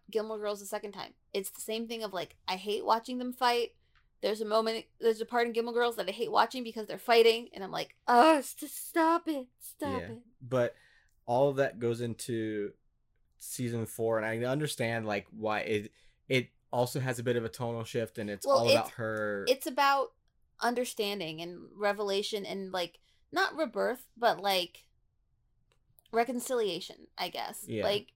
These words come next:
Speaker 1: we talk, it, the, the whole span of the show is kind of like the recovery. So, like, recovery. It's,
Speaker 2: Yeah.
Speaker 1: it's about her making sure she takes time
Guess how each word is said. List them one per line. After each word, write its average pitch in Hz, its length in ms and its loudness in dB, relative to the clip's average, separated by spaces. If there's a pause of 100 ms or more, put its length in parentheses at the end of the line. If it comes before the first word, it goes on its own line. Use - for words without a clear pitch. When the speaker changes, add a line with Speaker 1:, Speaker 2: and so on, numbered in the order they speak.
(420)
Speaker 1:
we 262 120 -6
talk, 285 280 2
it, - 160 -8 (580)
the, 220 260 2 (160)
the 262 300 2
whole 359 320 -2 (240)
span 247 400 -2
of 247 80 -2
the 226 80 2
show 220 440 -4
is 226 160 -2
kind 247 320 -8
of 233 140 -8
like 202 320 -4 (640)
the 208 260 6 (140)
recovery. - 760 -10
So, 262 320 -2
like, 269 180 0 (160)
recovery. - 600 -10 (100)
It's, 233 280 6
Speaker 2:
Yeah. - 120 -2
Speaker 1:
it's 247 120 4
about 247 380 6 (140)
her 254 400 -2 (520)
making 233 360 2
sure 240 320 2
she 240 160 -8
takes - 340 -6
time 214 280 -8